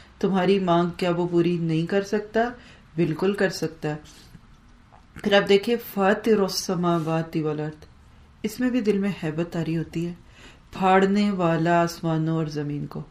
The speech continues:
अगर आप लफ्ज़ ही माना देखें, फतरा का मानी होता है फाड़ना। जो भी फेल फा से शुरू होते हैं ना, उसके अंदर कुछ ना कुछ फटने का, टूटने का मानी आता है। जैसे फतरा, फजरा, फखरा,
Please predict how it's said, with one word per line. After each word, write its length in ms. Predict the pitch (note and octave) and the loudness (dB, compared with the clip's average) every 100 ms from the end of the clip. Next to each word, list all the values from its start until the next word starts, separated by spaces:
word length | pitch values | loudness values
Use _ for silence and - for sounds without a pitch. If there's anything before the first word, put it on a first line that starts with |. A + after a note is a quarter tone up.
| - | -8
अगर 200 | F3 F3 | -4 -2
आप 180 | F3 E3+ | 0 -2
लफ्ज़ 180 | F3+ - | -4 -4
ही 80 | |
माना 280 | D#3+ D#3 D3+ | -2 -2 -4
देखें, 280 | D#3 D3 - - - - - - - - - - | -6 -8 -12 -18 -20 -20 -20 -20 -20 -20 -20 -6
फतरा 360 | F#3 F3+ F#3+ F3+ | -4 -2 -2 -2
का 140 | F#3 | -2
मानी 220 | E3 E3+ | -2 0
होता 200 | F3 E3 | -2 -4
है 60 | F3+ - | -6 -6
फाड़ना। 420 | D3+ C#3 D#3 - - - - - - - - - | -6 -6 -10 -12 -20 -20 -20 -20 -20 -20 -20 -12
जो 200 | E3 G3+ | 0 2
भी 140 | G3 G#3+ | 2 0
फेल 400 | G#3+ F#3 F3+ F#3 | 0 0 0 -4
फा 300 | - F#3 G#3+ | -2 2 2
से 180 | A3 A#3 | 2 0
शुरू 240 | G3 F#3 | 0 0
होते 260 | F3 E3+ F3 | -2 -2 -4
हैं 80 | |
ना, 160 | G3 G#3+ - - - - | -4 -6 -10 -20 -12 -4
उसके 280 | G3 - | -4 -2
अंदर 220 | F#3 E3+ F3 | -2 0 -2
कुछ 260 | A#3 - | -4 -6
ना 100 | G#3+ | -6
कुछ 260 | G3+ G3+ - | -2 -4 -4
फटने 520 | - F#3 F#3 F#3 F#3 | -6 -6 -4 -4 -4
का, 400 | F3 F3 F3 F3 | -2 -2 -2 -2
टूटने 420 | F#3+ F#3 F3 F3+ F3 | -2 -2 -2 -4 -2
का 120 | F3+ | -2
मानी 300 | E3 D#3+ E3 | -2 0 -2
आता 260 | D#3 D#3 | -4 -6
है। 80 | E3 - - - - - - | -12 -12 -20 -20 -20 -20 -10
जैसे 280 | - F3 F3 | -6 -4 -4
फतरा, 720 | F3 E3+ E3 E3+ E3 D#3+ D#3+ D#3+ - - - | -2 -4 -2 -2 0 -2 -4 -8 -18 -12 -2
फजरा, 640 | E3+ E3 F3 F3 E3 E3 - - - | -2 0 0 0 -2 -4 -10 -20 -8
फखरा, 640 | F3+ F3 - F3 E3+ E3 | -4 -4 -2 -2 0 -2